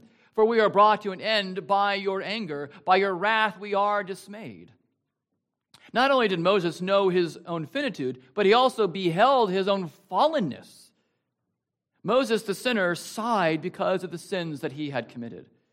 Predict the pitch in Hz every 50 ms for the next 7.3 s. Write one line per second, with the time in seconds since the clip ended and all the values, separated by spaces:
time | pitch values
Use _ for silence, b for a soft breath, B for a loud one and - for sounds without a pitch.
0 | _ _ _ _ _ _ _ _ _ _ _ _ _ _ _ - 185 185 190 208
1 | 196 185 165 - 196 190 190 180 165 180 170 170 170 165 151 143 170 180 185 185
2 | 180 180 160 - 143 160 165 165 160 147 143 147 147 147 143 135 131 127 143 151
3 | 180 202 214 - - 226 214 - - - b b b b b b - 160 175 175
4 | 165 165 160 156 151 143 147 _ _ - 127 127 131 120 113 104 98 92 87 87
5 | 113 - b b b b b - 247 277 247 262 240 233 - 190 196 196 190 190
6 | - - - 262 277 277 269 247 240 240 - - - - 226 208 180 151 123 110
7 | 104 98 90 101 104 -